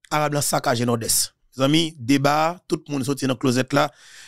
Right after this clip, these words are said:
Définitivement ça Arabe te dit de équipe ça qui dans Doridlin, non et tout le monde ouais, c'est vérité.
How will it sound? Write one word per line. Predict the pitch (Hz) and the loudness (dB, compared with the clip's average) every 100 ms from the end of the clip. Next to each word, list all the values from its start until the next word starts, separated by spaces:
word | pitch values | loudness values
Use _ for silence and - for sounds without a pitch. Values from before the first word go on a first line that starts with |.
| - | -2
Définitivement | 143 - 160 147 139 135 | 0 2 0 0 0 0
ça | 160 151 | 2 2
Arabe | 139 123 | 0 0
te | 139 | 0
dit | 117 143 123 _ _ _ _ | -2 -4 -10 _ _ _ _
de | 120 143 139 139 - | 0 2 2 0 -2
équipe | 147 - 156 - _ - | -4 -2 -6 -6 _ -4
ça | - 143 127 | 0 2 0
qui | 143 | 0
dans | 135 | 2
Doridlin, | 135 135 123 123 | 2 2 4 2
non | 120 165 214 _ _ _ - | 4 2 -2 _ _ _ -4
et | 151 | 0
tout | 156 151 | 0 0
le | 143 | 2
monde | |
ouais, | 139 | 2
c'est | - | 2
vérité. | 127 123 117 147 | 2 2 0 -4